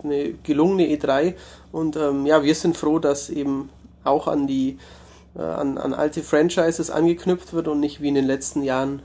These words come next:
nur Wii Music oder Wii Fit oder Wii Sports vorgestellt wurden.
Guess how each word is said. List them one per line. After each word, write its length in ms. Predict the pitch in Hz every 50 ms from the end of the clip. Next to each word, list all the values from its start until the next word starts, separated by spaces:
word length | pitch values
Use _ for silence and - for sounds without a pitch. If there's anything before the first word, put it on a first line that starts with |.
| -
nur 340 | - 147 147 147 147 139 131 135 - -
Wii 180 | 135 135 131
Music 440 | 135 135 135 135 135 135 - 131 135
oder 200 | 135 139 135 135
Wii 100 | 135 131
Fit 340 | 131 - - 143 139 - - - - -
oder 240 | 156 143 139 135
Wii 240 | 135 131 131 135 135 -
Sports 360 | - - - - - - -
vorgestellt 560 | - - - - 135 135 - - - 147 143
wurden. 240 | 143 - - 143